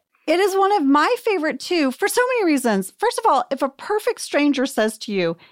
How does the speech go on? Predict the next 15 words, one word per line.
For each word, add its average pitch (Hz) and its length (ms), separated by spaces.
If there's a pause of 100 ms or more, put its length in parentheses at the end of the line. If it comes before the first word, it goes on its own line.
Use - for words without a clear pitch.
(140)
"You're 226 160
not 262 200
a 233 80
liar, 226 340
too, 294 360
are 180 180
you?" 208 340 (320)
<laughs> - 80 (840)
Her 453 220 (200)
response 415 640
was, 302 340
like, 302 400 (760)
like, 285 240
proud. 311 640
Like, - 140